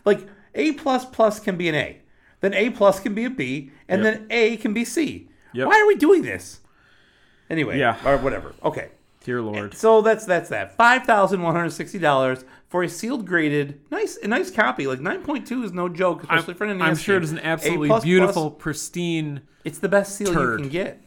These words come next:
Speaker 2: Yeah.
Speaker 1: Yeah, it's neat. It's a, it's a turd time capsule is what it is.
Speaker 2: Yeah, exactly.
Speaker 1: Do not let it out. It will stink up the place.
Speaker 2: Ugh.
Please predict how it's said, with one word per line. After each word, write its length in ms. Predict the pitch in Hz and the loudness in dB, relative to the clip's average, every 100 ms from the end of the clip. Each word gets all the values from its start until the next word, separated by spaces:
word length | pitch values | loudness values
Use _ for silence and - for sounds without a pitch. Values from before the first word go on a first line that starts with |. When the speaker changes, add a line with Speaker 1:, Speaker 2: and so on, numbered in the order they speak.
| _ - | _ -8
Speaker 2:
Yeah. 300 | 123 101 - | -4 -4 -4
Speaker 1:
Yeah, 220 | 156 104 | -6 -4
it's 80 | - | -6
neat. 260 | 165 113 - | -8 -10 -14
It's 120 | - | -16
a, 140 | 104 98 101 _ _ _ | -14 -14 -18 _ _ _
it's 100 | _ | _
a 120 | 104 95 - | -12 -12 -12
turd 320 | - 160 170 | -6 -6 -6
time 240 | - 120 107 | -10 -10 -8
capsule 420 | 113 - - 117 | -10 -10 -6 -6
is 100 | - | -6
what 100 | 110 | -10
it 60 | 123 | -8
is. 120 | 151 | -4
Speaker 2:
Yeah, 220 | 123 101 | -4 -4
exactly. 520 | 101 107 101 95 117 110 117 | -8 -12 -12 -14 -18 -16 -8
Speaker 1:
Do 160 | 185 | -2
not 160 | 202 185 | -2 0
let 140 | 175 | 0
it 60 | 151 | 2
out. 220 | 147 135 | 0 0
It 80 | 113 | -6
will 140 | 120 | -10
stink 300 | - 107 90 | -12 -16 -14
up 100 | 101 | -18
the 60 | - | -16
place. 400 | - 104 95 - _ _ _ - | -14 -14 -14 -20 _ _ _ -14
Speaker 2:
Ugh. 160 | 107 | -12